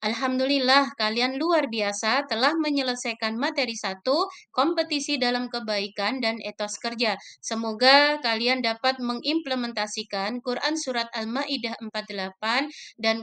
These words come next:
Quran Surat At-Taubah seratus lima dalam kehidupan sehari-hari kalian ya, dengan perilaku. Yang pertama, kalian senantiasa saling menghargai,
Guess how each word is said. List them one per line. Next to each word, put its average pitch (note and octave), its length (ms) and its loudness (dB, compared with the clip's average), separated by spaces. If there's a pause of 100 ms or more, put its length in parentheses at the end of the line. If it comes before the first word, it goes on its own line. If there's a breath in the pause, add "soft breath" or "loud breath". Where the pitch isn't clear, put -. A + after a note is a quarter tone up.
Quran C#4+ 320 0
Surat A#3 320 -4
At-Taubah C4 560 -4
seratus A3 480 -8
lima G3+ 480 -4 (240 loud breath)
dalam A3 480 2
kehidupan A3+ 640 -2
sehari-hari G#3+ 640 -4
kalian B3+ 400 2
ya, A3 320 0 (160)
dengan G#3 320 -4
perilaku. G3+ 560 -4 (480 loud breath)
Yang G#3+ 320 -2
pertama, A3 400 -2 (480)
kalian A3+ 400 2 (240)
senantiasa C4+ 800 0
saling D4+ 400 0
menghargai, A3 800 0